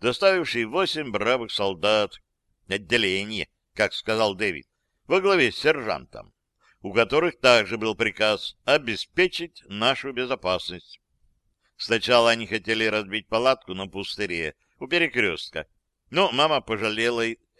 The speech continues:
холодно ведь еще, и папа сказал: «В нашем доме хватит места». «Ок,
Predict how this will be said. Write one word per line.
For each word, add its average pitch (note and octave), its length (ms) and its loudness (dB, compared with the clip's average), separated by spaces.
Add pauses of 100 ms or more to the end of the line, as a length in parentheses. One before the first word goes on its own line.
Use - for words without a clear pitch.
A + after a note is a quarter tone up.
(180)
холодно D#3+ 400 0
ведь D3+ 180 -2
еще, B2 240 -4
и A2+ 240 0
папа A#2 480 2
сказал: G#2+ 500 -2 (140)
«В E3+ 160 -4
нашем E3+ 360 2
доме A2+ 220 0
хватит G2+ 340 0
места». - 340 -6 (640)
«Ок, A2+ 440 2